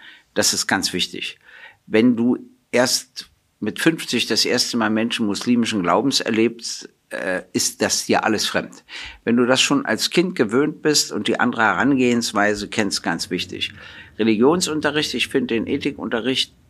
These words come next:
in Berlin wichtig, auch dass alle dorthin gehen, weil ich nämlich möchte, dass die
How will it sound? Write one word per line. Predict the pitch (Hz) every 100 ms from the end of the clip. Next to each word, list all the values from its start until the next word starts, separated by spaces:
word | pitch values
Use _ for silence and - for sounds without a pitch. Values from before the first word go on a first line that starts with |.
| _ -
in | 107
Berlin | 107 98 113 120
wichtig, | 120 - 135 -
auch | 101 -
dass | 95 - - _ _
alle | - 117 131
dorthin | 131 131 - 143
gehen, | 143 156 170 - - -
weil | - 113
ich | 120
nämlich | 120 110 117
möchte, | 120 - 139 120
dass | 110 104 - -
die | 104 92